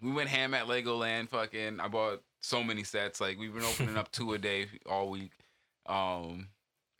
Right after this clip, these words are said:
Speaker 1: getting more complex with them as we go. He's actually picking up, um, the building too, so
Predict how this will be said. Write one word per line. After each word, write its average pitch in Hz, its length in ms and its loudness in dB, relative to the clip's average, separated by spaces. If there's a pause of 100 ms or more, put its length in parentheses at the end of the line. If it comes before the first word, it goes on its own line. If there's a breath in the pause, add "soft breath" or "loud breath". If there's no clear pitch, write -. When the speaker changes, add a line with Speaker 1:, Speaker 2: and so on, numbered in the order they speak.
(240)
Speaker 1:
getting 113 240 2
more 110 160 2
complex 107 560 0
with 104 160 -6
them 101 140 -4
as 98 180 -2
we 101 100 -8
go. 95 300 0 (220 soft breath)
He's 127 120 -2
actually 226 320 0
picking 139 360 0
up, 135 220 2
um, 110 680 0 (600)
the 113 80 -2
building 110 420 0
too, 107 320 -4
so 90 360 -4